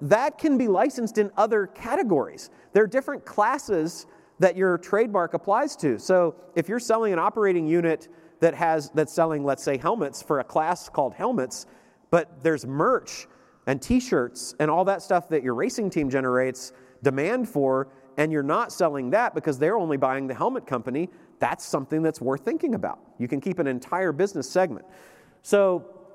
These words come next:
the next thing that you wanna think about then is, well, what if I wanna have, like, a new product line and I wanna separate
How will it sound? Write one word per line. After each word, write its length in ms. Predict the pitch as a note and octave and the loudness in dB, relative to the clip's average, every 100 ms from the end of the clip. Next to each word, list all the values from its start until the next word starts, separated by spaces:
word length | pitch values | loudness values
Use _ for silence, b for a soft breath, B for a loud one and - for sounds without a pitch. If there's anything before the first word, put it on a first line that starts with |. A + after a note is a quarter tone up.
| - _ _ - - | -20 _ _ -20 -4
the 100 | E3+ | 0
next 300 | F3+ B3+ - | 2 0 0
thing 180 | C4 G3+ | 0 2
that 120 | F#3 | 2
you 60 | D#3+ | 2
wanna 140 | E3 | 0
think 180 | D3 D#3 | 0 0
about 280 | D3 D3 C3 | 0 0 0
then 200 | C#3+ C#3+ | -2 0
is, 300 | D3 D3 C3 B B - | 0 0 -4 B B -2
well, 200 | D#3+ F3 | 0 0
what 320 | - E3 B3+ | 0 2 4
if 160 | D#4 B3+ | 2 0
I 120 | A#3 | 0
wanna 320 | G3+ G3+ F#3+ | 2 2 0
have, 340 | F3 F#3 F3+ | 0 0 0
like, 180 | E3+ E3+ - B B _ | 0 -2 -4 B B _
a 80 | E3+ | -2
new 600 | E3+ E3+ F#3+ G3+ G3 G3 | 0 2 4 6 4 2
product 500 | F#3+ G3 F3+ E3+ - | 2 0 2 0 -4
line 320 | C#3+ A#2+ F2+ G#2 | -2 -4 -6 -10
and 120 | C#3 D#3 | -4 -2
I 20 | |
wanna 220 | E3+ F3+ | 0 -2
separate 720 | - G3+ G3 F#3+ F3+ F3 E3+ | 0 -2 0 0 2 0 -4